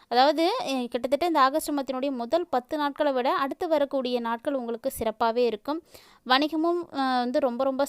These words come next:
சிறப்பா இருக்க போகுது. கூடவே பார்த்தீங்கன்னா, நிதி நிலைகள்லையும் நிறைய ஆதாயங்கள்லாம் உங்களுக்கு வந்து கிடைக்க ஆரம்பிக்கும்.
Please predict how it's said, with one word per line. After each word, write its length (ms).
சிறப்பா 280
இருக்க 220
போகுது. 500
கூடவே 300
பார்த்தீங்கன்னா, 420
நிதி 340
நிலைகள்லையும் 500
நிறைய 440
ஆதாயங்கள்லாம் 680
உங்களுக்கு 260
வந்து 180
கிடைக்க 360
ஆரம்பிக்கும். 460